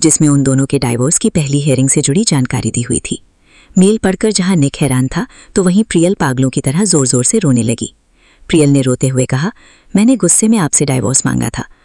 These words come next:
और आपने डाइवोर्स पेपर कोर्ट में सबमिट करवा दिए। क्यों निक?" "मैंने नहीं किया प्रियल, मेरी बात समझने की कोशिश करो।" प्रियल ने उठते हुए कहा, "अब मुझे कुछ नहीं समझना, समझाना, आपको जो करना है कीजिए।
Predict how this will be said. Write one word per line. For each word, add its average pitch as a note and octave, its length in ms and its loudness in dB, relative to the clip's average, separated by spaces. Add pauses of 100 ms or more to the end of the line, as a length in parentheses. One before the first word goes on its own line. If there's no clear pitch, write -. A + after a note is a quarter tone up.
(140)
और D#3 120 0
आपने D3 280 -2
डाइवोर्स C3 380 -2
पेपर - 240 -2
कोर्ट - 320 -2
में G#3+ 60 2
सबमिट C#3+ 320 -2
करवा - 260 -4
दिए। - 240 -10 (300)
क्यों C4 160 4
निक?" E3+ 260 0 (500)
"मैंने C#3 220 4
नहीं A3 180 4
किया E3 220 0
प्रियल, C#3 300 0 (280)
मेरी D3+ 160 4
बात D3 200 -2
समझने D3 360 0
की G#3 120 -2
कोशिश - 320 -2
करो।" - 280 -8 (500)
प्रियल G3+ 200 4
ने A3+ 120 6
उठते E3 280 0
हुए C3+ 180 2
कहा, C3 240 -2 (380)
"अब D3+ 120 0
मुझे - 220 2
कुछ - 240 0
नहीं C3+ 140 2
समझना, C3 460 -2 (240)
समझाना, C3+ 500 0 (380)
आपको D3+ 260 0
जो F3 160 0
करना - 260 -2
है C3+ 140 -2
कीजिए। - 400 -4